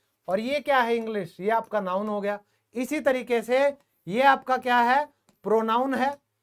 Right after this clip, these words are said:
ठीक है? ये आपकी हेल्पिंग वर्ब है। ये क्या है आपका? एडजेक्टिव है। क्या है?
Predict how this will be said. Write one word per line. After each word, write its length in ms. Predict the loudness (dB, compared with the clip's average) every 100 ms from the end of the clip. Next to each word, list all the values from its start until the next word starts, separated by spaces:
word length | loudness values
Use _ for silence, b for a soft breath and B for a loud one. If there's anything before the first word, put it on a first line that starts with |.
| _ _
ठीक 200 | -8 0
है? 240 | 2 0 -6 _
ये 220 | -4 0 0
आपकी 480 | 2 2 0 -6 -8 -8 _ _ -4
हेल्पिंग 400 | -2 -2 -4 -4
वर्ब 300 | 0 0 2
है। 240 | 0 -2 -4 _ _ -6
ये 180 | -4
क्या 200 | 0 2
है 100 | 4
आपका? 440 | 4 2 0 -2 -2 _ _ _ -4
एडजेक्टिव 680 | -2 0 -2 -2 -4 0
है। 260 | 0 -2 -4 _ _ _ _ _ _ _ _ _ _ _ _ _ _ _
क्या 160 | 0 4
है? 340 | 4 4 2